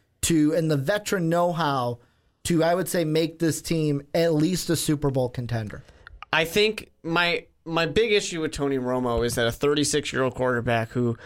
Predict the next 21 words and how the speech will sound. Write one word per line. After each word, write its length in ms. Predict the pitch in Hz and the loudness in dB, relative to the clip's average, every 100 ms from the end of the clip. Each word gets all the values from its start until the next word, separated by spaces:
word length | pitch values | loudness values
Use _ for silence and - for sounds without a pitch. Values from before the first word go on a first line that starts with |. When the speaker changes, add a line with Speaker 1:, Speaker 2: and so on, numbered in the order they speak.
| - - | -20 -6
Speaker 2:
has 240 | 131 131 | -2 0
been 420 | 123 139 131 123 156 | 0 0 0 -2 -2
known 220 | 165 160 | -2 0
to 60 | |
have 200 | 139 135 | 0 -2
quite 220 | - 127 117 | -2 -2 -2
a 40 | |
few 240 | - 110 | -4 -4
injuries, 540 | 107 107 110 107 107 - - - - - | -4 -4 -4 -2 -2 -6 -16 -20 -10 -2
uh, 320 | 123 120 117 | 0 2 2
has 220 | 131 127 | 0 -2
played 400 | - 147 143 131 | -2 0 2 0
four 320 | - 151 170 | -2 -2 0
games 340 | 147 151 147 131 | 0 0 0 0
last 320 | 127 123 - | 0 0 0
season, 460 | 131 127 127 123 120 _ | -2 0 0 -2 -6 _
hasn't 260 | - 170 147 | -2 -2 0
played 200 | 156 143 | 0 2
a 40 | 127 | 2
game 260 | 127 123 | 0 0
yet. 400 | 120 120 120 - | 2 2 0 -4